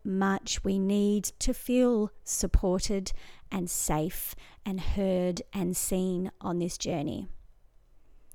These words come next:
This is something that I am learning more and more about,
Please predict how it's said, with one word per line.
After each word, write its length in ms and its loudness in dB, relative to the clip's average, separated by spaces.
This 280 0
is 100 0
something 560 0
that 260 0
I 360 0
am 260 2
learning 400 2
more 320 2
and 340 -2
more 460 2
about, 520 -4